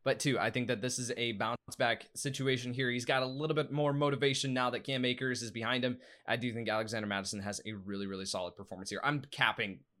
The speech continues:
Cam Akers five touches, seven touches here in this one. Come, like you mentioned, a short week. I do think that this is still a Alexander Mattison performance. All right, that'll do it here for the week three D F S podcast. Kyle Soppe, any words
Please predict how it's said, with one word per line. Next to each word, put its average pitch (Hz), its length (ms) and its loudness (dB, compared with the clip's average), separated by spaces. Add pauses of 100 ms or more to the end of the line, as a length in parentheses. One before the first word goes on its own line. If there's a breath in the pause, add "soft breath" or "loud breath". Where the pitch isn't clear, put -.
(180)
Cam 147 220 2
Akers 113 280 -2
five 110 420 -2
touches, - 640 -6
seven 120 400 0
touches 101 360 -4
here 101 160 -6
in 104 180 -6
this 101 180 -4
one. 101 220 -4 (280 loud breath)
Come, 120 180 -4
like 131 140 2
you 120 60 -2
mentioned, 104 320 -4
a 98 40 -6
short 123 260 -2
week. 120 180 -4
I 107 100 0
do 104 160 -6
think 107 140 -6
that 101 100 -6
this 101 200 -6
is 95 80 -6
still 92 320 -4 (260 soft breath)
a 117 160 -2
Alexander 98 460 -2
Mattison 90 500 -8 (260)
performance. 127 580 0
All 180 60 8
right, 190 160 8
that'll 196 220 8
do 185 180 4
it 170 60 -2
here 202 160 4
for 196 180 0
the 190 120 0
week 170 280 -6
three 180 200 -2
D 156 200 2
F 165 140 4
S 160 160 2
podcast. 151 560 2
Kyle 131 220 2
Soppe, 165 400 0
any 131 200 -2
words 135 440 -2